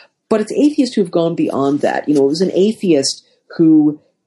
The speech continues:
hacked into the, the Free Thought blog's email back channel and published private emails, uh, that they found on it. Uh, it was an atheist who posted,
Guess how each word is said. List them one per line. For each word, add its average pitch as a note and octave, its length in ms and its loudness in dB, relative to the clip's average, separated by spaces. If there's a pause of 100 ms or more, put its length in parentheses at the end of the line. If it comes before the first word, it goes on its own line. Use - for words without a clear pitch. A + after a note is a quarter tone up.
hacked E3 420 -4
into E3+ 220 -2
the, C#3+ 260 -6
the C#3+ 100 0
Free F3 260 -6
Thought E3+ 280 -2
blog's D3 500 -4
email D#3+ 380 0
back D3 300 -4
channel G2 520 -6 (320)
and C#3+ 520 0 (140)
published D#3+ 460 -2 (140)
private D3 320 -4
emails, B2 520 -2 (180)
uh, C3 200 0
that C3 280 -4
they A#2+ 100 -4
found A#2+ 320 -6
on F2 140 -4
it. - 160 -10 (400)
Uh, D#3 60 2
it D#3 220 2
was D#3+ 160 0
an E3+ 140 -2
atheist E3 600 -2
who D3 120 0
posted, D3 600 -2